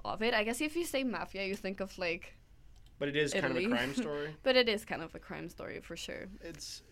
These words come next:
Speaker 2: it's interesting 'cause they started by catering to tourists, right? Like, with a lot of it, like, how it started getting big because you had backpackers
Speaker 1: Mm-hmm.
Speaker 2: coming in, like,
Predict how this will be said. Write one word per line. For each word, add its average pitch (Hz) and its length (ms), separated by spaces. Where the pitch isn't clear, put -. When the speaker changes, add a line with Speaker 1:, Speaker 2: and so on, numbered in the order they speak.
Speaker 2:
it's 170 180
interesting 190 340
'cause 147 140
they 156 80
started 143 340
by 123 120
catering 127 360
to 104 80
tourists, 95 760
right? 107 360
Like, 110 180
with 107 180
a 110 80
lot 110 200
of 123 100
it, 135 100
like, 101 220
how 104 200
it 101 80
started 104 320
getting 104 240
big 98 200
because 95 400
you 95 80
had 92 320
backpackers 101 680
Speaker 1:
Mm-hmm. - 140
Speaker 2:
coming 98 220
in, 101 160
like, 98 160